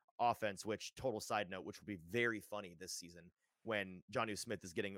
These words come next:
more action than Kyle Pitts down there, and we just further scratch our heads as to why Arthur Smith hates Kyle Pitts. But i-, it is not typically a great thing to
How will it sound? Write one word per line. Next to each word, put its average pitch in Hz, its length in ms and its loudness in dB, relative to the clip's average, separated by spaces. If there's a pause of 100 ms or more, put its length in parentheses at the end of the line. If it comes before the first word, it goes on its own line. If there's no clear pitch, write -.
(140)
more 113 580 4 (100)
action 101 520 0 (500)
than 117 180 2
Kyle 113 280 4
Pitts - 240 -2
down 95 240 0
there, 95 220 2
and 95 140 -2
we 98 120 -2
just 95 320 -6 (260)
further 135 680 6
scratch - 420 4
our 101 80 2
heads 95 400 2
as 104 220 0
to - 100 -4
why 107 260 6
Arthur 92 300 0
Smith 92 300 -4 (140)
hates - 360 -6
Kyle 87 340 -2
Pitts. - 300 -8 (320)
But 160 160 8 (460)
i-, 151 140 -4
it 160 120 6
is 139 160 4
not 165 360 10 (220)
typically 139 440 2
a 117 60 4
great 120 520 4
thing 101 220 2 (300)
to 101 180 2